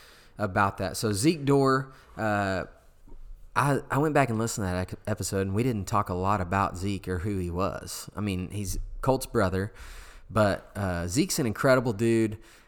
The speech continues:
Um, he, uh, does real estate through Magnolia Realty, um, very successful. And, uh,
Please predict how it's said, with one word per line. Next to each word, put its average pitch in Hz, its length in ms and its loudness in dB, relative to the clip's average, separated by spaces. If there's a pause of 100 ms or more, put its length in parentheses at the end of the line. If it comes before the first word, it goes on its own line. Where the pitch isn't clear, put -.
(120)
Um, 95 640 0 (300)
he, 117 640 -4 (240)
uh, 90 480 -2 (920)
does 110 280 0
real 127 180 2
estate 131 400 -4
through 104 160 -4
Magnolia 98 460 -2
Realty, 117 680 -2
um, 87 400 -8
very 113 300 0
successful. 95 800 -4 (420)
And, 98 340 0
uh, 90 500 -4